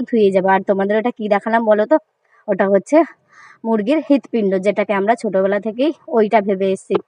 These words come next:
কি আর বলবো, পুরুষ লিঙ্গ যেটা হয়। যাই হোক, তোমরা কমেন্ট করে জানাও যে তোমরাও কিন্তু ওইটা ভাবতে নাকি। আমি কিন্তু এখনো ভাবতাম, মানে রিসেন্ট আমি আমার বরের কাছ থেকে জানতে পারলাম যে ওটা হৃৎপিণ্ড। ওই জন্য না ওটাকে আমি কোনো দিন খাইনি,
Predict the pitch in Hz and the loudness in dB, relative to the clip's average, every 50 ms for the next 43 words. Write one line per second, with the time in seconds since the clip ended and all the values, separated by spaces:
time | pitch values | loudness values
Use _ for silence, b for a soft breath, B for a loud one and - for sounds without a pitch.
0 | _ _ _ - 240 240 233 233 214 208 208 202 208 196 226 226 226 233 - 254 | _ _ _ -2 2 2 2 2 2 0 0 -2 -2 -2 -2 -2 -2 -2 -2 -2
1 | 226 214 220 214 202 202 185 233 233 214 240 202 202 196 B B B B B B | -2 -2 -2 -2 -2 -2 -2 0 0 2 2 0 0 -2 B B B B B B
2 | B B B - 196 233 226 240 247 285 302 - 247 226 226 226 233 233 233 208 | B B B -2 2 2 4 6 4 4 2 4 2 4 4 4 4 2 2 2
3 | 208 214 214 - - 226 233 220 196 202 196 202 220 226 226 226 - 208 196 190 | 0 0 0 0 0 0 0 0 2 0 2 0 0 0 0 0 0 0 0 2
4 | 196 208 208 220 226 220 233 226 202 208 - 220 214 202 208 185 - _ 220 208 | 2 0 0 -2 -2 0 2 2 2 0 0 -2 -4 -4 -6 -10 -4 _ 0 2
5 | 196 180 170 - 196 190 - _ B B B B B B 208 202 202 196 208 226 | 2 0 -2 -4 -10 -14 -14 _ B B B B B B -4 -2 -2 -2 -2 -4
6 | 226 202 302 302 - 233 214 - - - 254 262 277 262 233 - 185 185 180 190 | 0 0 0 0 2 0 -2 -2 -4 -2 0 0 2 2 2 0 0 0 0 0
7 | 180 190 196 202 202 214 220 226 240 226 220 - - 311 339 330 311 - 240 226 | 0 0 0 0 0 0 0 0 0 0 -2 0 2 4 4 4 4 4 2 2
8 | 220 214 208 202 226 233 220 196 196 202 196 220 214 - _ - 247 247 220 208 | 2 0 0 0 -2 0 0 2 2 2 0 0 -2 -4 _ -4 -4 -2 0 0
9 | 180 175 185 185 196 208 208 226 269 285 233 - 214 214 254 269 240 190 - 220 | -2 -2 -2 -4 -4 -4 -2 0 -2 -2 -2 -2 0 2 2 2 2 0 0 -2
10 | 240 233 240 240 - - _ 226 190 190 180 180 180 B B B B B B B | 0 0 -2 -4 -4 -6 _ -4 -4 -2 -2 -2 -2 B B B B B B B
11 | - 226 233 220 220 240 254 277 294 285 240 202 185 214 208 214 220 226 233 233 | 2 4 4 4 2 0 2 2 4 4 4 4 2 2 2 2 2 0 0 0
12 | - 262 262 269 262 254 220 226 247 262 269 269 262 240 - - 202 190 190 185 | 2 2 4 4 4 2 2 0 0 0 2 0 0 -2 -2 0 0 2 4 4
13 | 185 | 2